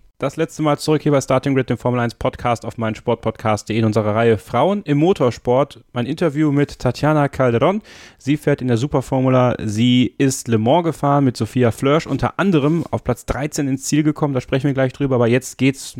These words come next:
ja, um die Formel zwei, um das Jahr zweitausendneunzehn. Tatjana, twenty nineteen.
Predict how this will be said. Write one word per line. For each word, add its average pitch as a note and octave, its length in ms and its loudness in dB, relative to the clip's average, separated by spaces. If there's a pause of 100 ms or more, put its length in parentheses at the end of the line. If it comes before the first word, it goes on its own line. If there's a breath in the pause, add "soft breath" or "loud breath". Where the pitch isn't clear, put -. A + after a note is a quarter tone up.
(140)
ja, A2+ 280 -2
um D#3 120 0
die E3+ 120 2
Formel D3+ 300 2
zwei, C#3 260 0
um C#3 80 0
das B2+ 140 -2
Jahr B2+ 180 2
zweitausendneunzehn. A2 1160 0 (140)
Tatjana, A2+ 460 0
twenty D#3 320 -4
nineteen. E3 500 0